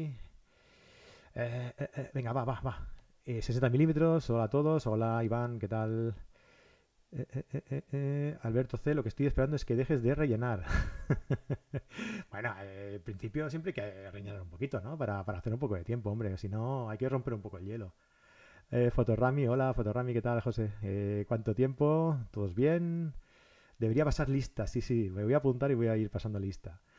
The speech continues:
Eh, José Luis Ranz, buenas noches, chicos. Eh, Liboni Pérez, este verano me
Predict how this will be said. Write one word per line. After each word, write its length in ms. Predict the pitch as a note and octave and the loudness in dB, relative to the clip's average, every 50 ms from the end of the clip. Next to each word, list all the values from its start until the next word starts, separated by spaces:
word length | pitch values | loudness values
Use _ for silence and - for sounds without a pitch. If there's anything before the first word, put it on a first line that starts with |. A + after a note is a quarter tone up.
| - - - - - - _ - | -20 -20 -20 -20 -20 -14 _ -4
Eh, 360 | A#2 A#2 A#2 A2+ A#2 A2+ A2+ A2 | -2 0 0 0 0 0 0 0
José 200 | - A#2 G#2+ A2+ | 0 0 2 2
Luis 140 | A#2+ B2 A2+ | 4 4 4
Ranz, 460 | A2 B2+ C#3 D3 D#3+ D#3 D#3+ D#3+ - - | 4 2 2 2 2 0 -2 -2 -4 -4
buenas 280 | A#2 G#2+ A2 G2+ F#2 | -2 -2 0 0 0
noches, 320 | G#2+ C#3 D#3 - - D#3 C#3 | -2 -2 -2 -2 -2 -2 -2
chicos. 800 | - D3+ D3 C3+ D3+ D3+ D3+ D3+ D3+ D#3 D#3 C#3+ - - - - | 0 -2 -2 0 2 2 2 2 0 0 -2 -4 -6 -10 -10 -8
Eh, 120 | A2+ F#2+ F#2 | -8 -6 -4
Liboni 300 | G2 F#2+ G2 G2+ G2+ G2 | -4 -4 -4 -4 -2 0
Pérez, 360 | - B2 B2 C3 B2+ B2 A2+ | 2 4 4 4 4 2 0
este 220 | A#2+ - - A2 | 0 0 0 2
verano 260 | A#2+ C#3 C#3+ D3 D3 | 2 2 2 2 0
me 380 | D3 B2+ A#2 C3 D3 E3 E3 | -2 -2 -2 0 0 0 0